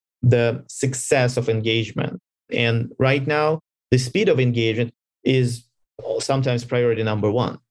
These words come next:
because before covid, everything was going pretty slowly. Now everything needs to be done pretty quickly.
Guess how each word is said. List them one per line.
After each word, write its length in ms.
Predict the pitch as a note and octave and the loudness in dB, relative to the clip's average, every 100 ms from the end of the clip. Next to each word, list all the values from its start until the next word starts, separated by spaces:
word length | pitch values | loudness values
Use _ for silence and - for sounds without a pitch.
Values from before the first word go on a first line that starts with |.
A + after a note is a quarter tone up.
| - | -2
because 600 | A2+ A2 A#2 A2+ A2 - | -2 2 4 4 2 -4
before 440 | - A#2+ A#2+ D#3 | -2 0 4 2
covid, 400 | D#3 D3+ C#3+ C#3+ | 2 0 2 2
everything 400 | C3+ B2 B2+ B2+ | 0 0 -2 0
was 180 | A#2 A2 | 0 0
going 500 | A2+ A2+ A2+ A2 G#2+ _ _ | 2 2 2 0 -4 _ _
pretty 260 | - D#3+ D3 | 0 2 2
slowly. 760 | C3 - C3 B2+ A#2 A2 G#2+ - _ - | 0 0 2 4 2 2 -2 -6 _ 0
Now 400 | B2 B2+ B2 A#2 | 2 2 2 0
everything 720 | B2 A#2+ A#2+ B2 A#2+ A#2 A2 _ - | 0 0 0 0 0 0 -4 _ -2
needs 220 | B2 A#2+ | 0 0
to 100 | - | 0
be 380 | A2 A2 G#2+ A2+ - | 0 2 2 0 0
done 300 | G#2+ G#2 F#2+ | 0 0 -2
pretty 240 | G#2+ F#2+ | -2 -2
quickly. 400 | - F#2+ - - | -2 -2 -2 -4